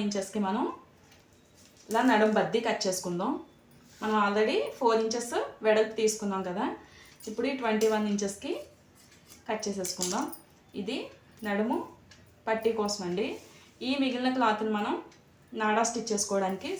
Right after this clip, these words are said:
సరిపోతుంది. ఇలా సగానికి కట్ చేసుకుంటే సరిపోతుంది. ఇప్పుడు ఇవి పక్కన పెట్టేద్దామండి.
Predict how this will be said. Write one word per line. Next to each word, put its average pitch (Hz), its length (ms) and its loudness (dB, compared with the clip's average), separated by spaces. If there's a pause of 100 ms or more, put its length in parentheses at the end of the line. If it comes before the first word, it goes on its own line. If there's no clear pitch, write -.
సరిపోతుంది. 185 560 -2 (120)
ఇలా 226 140 6 (340)
సగానికి 214 440 2
కట్ 202 200 -4
చేసుకుంటే 196 460 -2 (540)
సరిపోతుంది. 196 580 0 (500)
ఇప్పుడు 214 200 0
ఇవి 240 100 -2 (120)
పక్కన 214 260 -2
పెట్టేద్దామండి. 175 600 -2